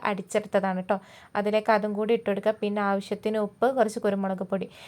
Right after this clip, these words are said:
ഇതൊക്കെ കൂടി ഇട്ട് നന്നായിട്ട് മിക്സ് ചെയ്തിട്ട് ഈ ചിക്കൻ അതിലിട്ടിട്ട് നന്നായിട്ടൊന്ന് മിക്സ് ചെയ്തിട്ട് നമുക്ക് ഒരു മണിക്കൂറോളം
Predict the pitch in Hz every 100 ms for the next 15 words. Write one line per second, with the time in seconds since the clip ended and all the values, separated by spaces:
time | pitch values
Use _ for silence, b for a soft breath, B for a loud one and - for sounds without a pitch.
0 | B - 240 240 247 247 247 233 226 214
1 | 202 220 226 208 - 208 202 240 247 233
2 | 220 226 233 214 220 220 202 196 320 B
3 | B B - 240 240 254 269 226 233 254
4 | 269 - - 226 208 202 254 226 214 240
5 | 277 247 220 208 226 226 226 262